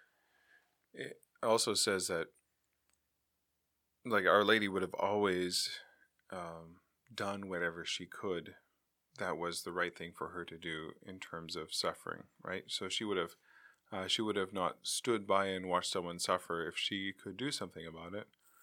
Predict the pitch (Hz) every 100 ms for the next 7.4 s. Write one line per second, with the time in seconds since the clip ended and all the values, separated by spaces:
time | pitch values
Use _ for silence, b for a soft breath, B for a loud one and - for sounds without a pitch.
0 | b b b _ 101 98 98 - - -
1 | - - 101 95 87 95 90 90 85 90
2 | 90 85 - - 92 90 - 95 - -
3 | - 127 131 110 - - 85 82 82 82
4 | 82 - 82 80 80 - 80 78 - -
5 | 87 87 82 - 85 - 82 82 - 82
6 | - 82 80 - 85 82 - 85 82 82
7 | 80 80 - 50